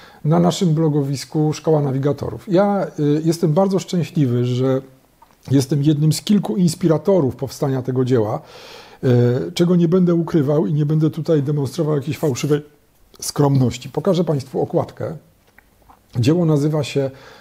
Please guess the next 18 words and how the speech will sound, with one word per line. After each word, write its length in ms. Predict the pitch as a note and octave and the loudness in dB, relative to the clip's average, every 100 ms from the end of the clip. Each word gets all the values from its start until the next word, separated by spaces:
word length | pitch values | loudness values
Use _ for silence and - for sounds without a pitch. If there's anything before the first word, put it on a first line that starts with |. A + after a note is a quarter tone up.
| - | -6
Dobre 280 | A#2 E3 C#3+ | -2 2 0
czasy, 360 | - F3 C#3+ C3+ | 0 0 0 -2
czyli 240 | C3 A#2+ | -2 0
jak 180 | C#3+ C#3+ | 0 0
zarobić 380 | C#3+ D3 C3 - | 2 2 -2 -8
w 60 | |
średniowieczu 600 | - C3 C#3+ B2 A2+ - - | -6 -4 -2 -2 -4 -4 -6
i 80 | D3 | -4
przede 420 | - G3+ G3+ E3 | -2 0 2 0
wszystkim 520 | - B2+ - C3 D#3 - - - | -2 -6 -6 -4 -6 -8 -20 -4
rozprawia 520 | C3+ C#3+ - E3+ F3+ | -2 -2 0 0 2
się 140 | E3 D#3+ | 2 0
z 60 | |
mitem 280 | D3+ D#3+ F3+ | 0 0 -2
średniowiecza 520 | D#3 C#3+ C#3 D3+ D#3 | -4 -6 -4 -4 -2
jako 160 | D3+ D#3 | -2 -2
epoki 340 | C3+ C#3+ C3 | -4 -4 -6
zacofanej. 640 | C3 C#3+ D3+ - B2 F2 | -4 -4 -4 0 -2 -2